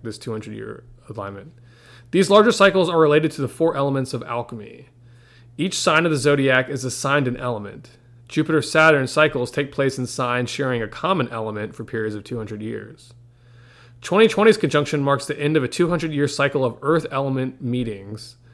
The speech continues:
and inaugurates a new cycle of two hundred years of air element conjunctions. So in this most recent conjunction, which actually took place on the winter solstice on December twenty-first, two thousand twenty, Jupiter and Saturn met on the cusp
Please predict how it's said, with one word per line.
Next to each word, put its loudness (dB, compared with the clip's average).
and 0
inaugurates 4
a 0
new 2
cycle 0
of -6
two -2
hundred -2
years -2
of -10
air 2
element -8
conjunctions. -16
So 2
in 4
this 2
most 4
recent 2
conjunction, -2
which -2
actually 0
took -2
place 0
on 0
the 0
winter 0
solstice 0
on -8
December -2
twenty-first, -4
two -4
thousand -2
twenty, -4
Jupiter -2
and -2
Saturn -2
met 0
on -6
the -2
cusp -8